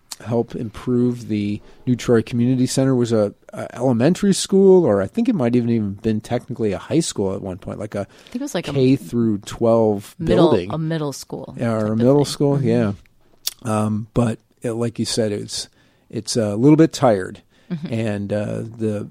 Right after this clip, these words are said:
Speaker 1: the, some of the common areas need some updating, and, uh, and you're very graciously donating the proceeds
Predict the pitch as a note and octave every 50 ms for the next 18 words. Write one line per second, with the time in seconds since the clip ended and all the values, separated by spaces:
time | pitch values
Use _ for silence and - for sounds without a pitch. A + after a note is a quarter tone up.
0 | - _ - D3 C#3 A#2+ - - - - - C3 B2 A2+ A2+ - - B2+ A#2 A2+
1 | A2+ A2 A2 A2 G#2+ G#2+ G#2 G#2 G2+ G2+ G2+ G#2 - - - - A#2+ A2 G#2 G2
2 | - - A2+ G2+ - A#2 - - - G#2 G2+ G2+ G2+ G2+ G2+ A2 - B2 A2+ G2+
3 | G2 G2 G2 G2 G2+ G2+ G2 F#2+ F#2+ G2+ - _ _ _ _ _ _ _ _ -
4 | A2 G#2+ A2 A#2 A#2+ A#2 A2+ A2+ A#2 A#2 A2 - C#3 C3+ C3+ C3 B2+ A2+ G2 A#2
5 | A2+ A2+ A2 G#2+ - - A#2 G2+ - - A2 G#2 G#2 G2+ G2 A2 A2+ A2+ A2+ A2+
6 | A2 G#2+ G#2 G#2+ G2+ F#2 - - A#2+ A#2 A2+ - - - G#2+ G2+ G2+ G2 - -